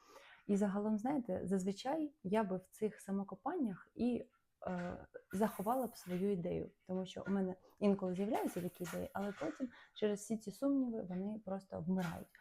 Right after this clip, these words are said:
Але ні, мене дуже мотивує те, що я виклала відео, що я заявила про своє бажання. І насправді мене це дуже змотивувало, і мені дуже хочеться продовжувати. І тому в цьому відео я хочу трошки більше розповісти про свої плани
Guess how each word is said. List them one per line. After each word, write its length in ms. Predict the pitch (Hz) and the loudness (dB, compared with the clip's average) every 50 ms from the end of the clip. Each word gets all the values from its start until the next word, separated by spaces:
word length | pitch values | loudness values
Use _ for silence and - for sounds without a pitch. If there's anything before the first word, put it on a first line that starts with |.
| - - - - - - - - | -20 -18 -18 -16 -16 -18 -4 2
Але 220 | - 233 240 254 277 | 4 6 8 10 10
ні, 280 | 277 269 233 202 190 - | 10 10 8 6 4 2
мене 240 | 196 202 214 233 240 | 4 6 8 8 8
дуже 260 | 220 233 269 240 220 | 8 6 6 6 6
мотивує 540 | 202 196 185 190 190 180 - 190 190 180 175 | 4 4 2 2 -2 -6 -4 -4 -4 -4 -4
те, 200 | - - 190 180 | -4 -2 -4 -4
що 200 | - - - 175 | -4 -4 -4 -4
я 120 | 175 180 | -2 -2
виклала 440 | 175 180 180 - - 180 175 175 175 | -2 -2 -4 -6 -6 -8 -6 -6 -4
відео, 380 | 175 220 254 240 240 185 180 185 180 | -2 -2 -2 -2 -4 -6 -6 -6 -8
що 220 | 165 - - 175 | -10 -12 -8 -6
я 240 | 170 180 190 190 - - - | -4 -4 -4 -4 -6 -8 -8
заявила 600 | 175 165 196 185 185 185 165 180 226 269 277 226 | -4 -2 0 0 0 0 -2 -2 -2 -2 -2 -4
про 280 | - - - 95 92 - - | -6 -6 -6 -6 -6 -6 -8
своє 320 | - - - 196 202 196 175 | -12 -6 0 2 4 4 4
бажання. 480 | 190 202 160 175 180 170 160 185 180 - - - - - - - - - - | 4 4 2 0 -2 -2 0 0 -2 -2 -6 -16 -20 -18 -16 -16 -12 -4 0
І 60 | 190 | 2
насправді 460 | 196 202 196 - - 233 247 208 208 190 | 2 2 2 2 4 4 4 4 0 0
мене 400 | 185 190 185 185 196 208 196 196 - _ _ _ _ _ _ _ _ _ _ _ _ - - - - - | 0 0 0 0 0 -2 -4 -6 -10 _ _ _ _ _ _ _ _ _ _ _ _ -18 -18 -16 -14 -6
це 160 | - 202 196 | 0 2 2
дуже 260 | 180 185 214 196 190 | 6 6 6 6 4
змотивувало, 640 | 180 180 185 185 - 175 180 175 190 226 262 269 226 - | 2 0 -2 -4 -4 -4 -4 -2 -2 0 0 0 -2 -4
і 260 | - 180 180 185 - - - | -4 -4 -4 -4 -4 -6 -2
мені 220 | - 185 185 202 190 | 0 0 2 2 2
дуже 240 | 185 208 196 196 | 2 0 0 -2
хочеться 420 | 185 - - 185 - - 180 - - | -4 -6 -6 -8 -8 -10 -16 -12 -6
продовжувати. 680 | - 196 185 180 170 175 170 156 - - - - - - _ _ - - - - - - _ _ | -2 -2 -2 -2 -4 -6 -8 -10 -14 -18 -20 -20 -20 -20 _ _ -18 -18 -16 -16 -18 -20 _ _
І 60 | - | -4
тому 240 | 190 - 208 220 233 | 0 4 4 4 4
в 80 | 226 - | 2 0
цьому 280 | - - 240 277 285 | 0 2 4 4 4
відео 260 | 240 214 185 170 185 185 | 4 2 0 0 -2 -2
я 140 | 175 202 | -2 -4
хочу 260 | 196 - - - - 180 | -4 -6 -8 -12 -10 -8
трошки 320 | - 196 196 - - 202 | -6 -4 -6 -4 -2 -2
більше 340 | 185 202 208 190 - - 185 | 0 0 0 -2 -2 -6 -6
розповісти 520 | 185 175 - - 185 175 185 - _ - | -6 -8 -8 -8 -6 -6 -8 -10 _ -12
про 140 | - 185 170 | -10 -10 -10
свої 220 | - - - 180 | -8 -6 -6 -6
плани 480 | 180 - 202 220 269 330 302 226 202 208 | -4 -2 -2 0 0 2 0 0 0 -2